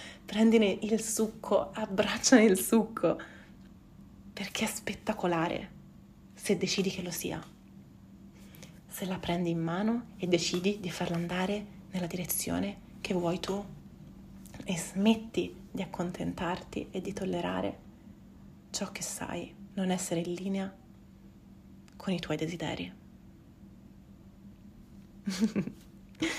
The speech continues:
Ah, quanto amo questi argomenti. Io spero che questo episodio ti sia stato utile, ti abbia aiutato a riflettere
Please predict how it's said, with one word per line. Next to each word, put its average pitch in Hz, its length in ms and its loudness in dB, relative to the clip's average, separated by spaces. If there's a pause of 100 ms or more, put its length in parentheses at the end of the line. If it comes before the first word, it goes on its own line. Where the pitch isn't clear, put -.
(560)
Ah, - 500 2
quanto 233 500 10
amo 233 300 12
questi 185 240 6
argomenti. 202 1000 2
Io 202 300 0 (460)
spero 214 480 -2
che 190 300 4 (540)
questo 233 220 4
episodio 220 320 8
ti 226 100 0
sia 190 440 2 (340)
stato 208 300 -2
utile, 220 500 4
ti 220 100 -6
abbia 202 160 2
aiutato 208 580 6 (420)
a - 140 -4
riflettere 214 840 4